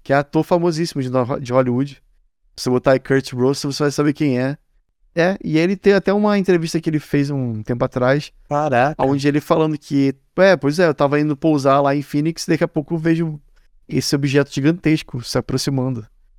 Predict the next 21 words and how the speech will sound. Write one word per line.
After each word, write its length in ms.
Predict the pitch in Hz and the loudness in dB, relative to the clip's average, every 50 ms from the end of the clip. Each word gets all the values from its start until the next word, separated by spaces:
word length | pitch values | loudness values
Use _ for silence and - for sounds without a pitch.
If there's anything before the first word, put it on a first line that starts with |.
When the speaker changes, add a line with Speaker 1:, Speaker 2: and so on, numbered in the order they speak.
| _ _ _ _ _ _ _ _ _ _ _ _ | _ _ _ _ _ _ _ _ _ _ _ _
Speaker 1:
E 460 | - 120 117 120 120 117 113 113 117 | -6 -4 -2 0 0 0 0 2 2
ele 100 | 127 131 | 0 2
foi 120 | - 180 | 2 0
o 40 | 175 | 0
cara 160 | - 180 180 | 2 2 0
que 80 | 175 - | 0 -2
descobriu 440 | 156 - - - 180 156 170 202 220 | -6 -6 -6 -6 -2 0 0 0 0
o 40 | 190 | 0
caso, 320 | - 190 180 190 180 147 | 2 4 4 4 2 2
mas 180 | 135 139 139 147 | 0 0 2 2
ele 100 | 147 139 | 0 0
foi 140 | - 170 | 0 -4
que 120 | 156 - 190 | -2 0 -2
ab-, 300 | - - 156 147 - - | 0 0 -2 -4 -2 -2
ab-, 360 | 160 147 135 127 131 151 196 | -2 -2 -2 0 0 0 2
abriu 360 | - 151 131 - 151 180 190 160 | 2 -2 -2 0 -2 0 0 -2
o 40 | |
caso, 320 | - - 143 135 135 123 117 | -2 0 2 2 2 2 0
digamos 240 | 117 120 120 120 120 | -4 -6 -4 -4 -6
assim, 260 | 110 - 127 123 120 | -6 -8 -8 -8 -6
né? 180 | 120 123 139 | -6 -8 -10